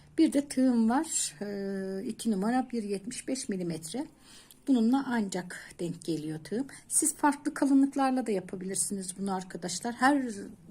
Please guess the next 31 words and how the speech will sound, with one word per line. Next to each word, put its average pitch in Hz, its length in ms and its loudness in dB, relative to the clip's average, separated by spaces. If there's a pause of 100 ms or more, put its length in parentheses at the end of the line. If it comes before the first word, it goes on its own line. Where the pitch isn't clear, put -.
iple, 220 420 -2 (400)
her, 254 280 4
e, 202 840 -4 (140)
tığla 220 540 2
güzel 185 300 0
olabilecek 180 600 -4
bir 185 60 -4
model. 165 260 -4
Her 262 200 -2
ipe - 200 -6
uygulayabilirsiniz. 196 1080 0
Her 226 100 -2
yerde 180 360 -2
kullanabilirsiniz 180 880 -6
arkadaşlar. 185 460 -8 (320)
Hemen 294 540 6
yapılışına 196 500 -4
geçiyoruz. 180 920 -2 (1040)
Evet 254 220 4
arkadaşlar, 226 540 -4
ben 311 180 4
tabandan 233 560 2
başlayacağım. 196 640 -2
Siz - 220 -2
isterseniz 262 800 2
fermuar 208 560 -2
üzerine 196 340 -2
de 302 80 -4
başlayabilirsiniz 175 960 -4
bu 175 60 -8
modelimizi. 160 760 -6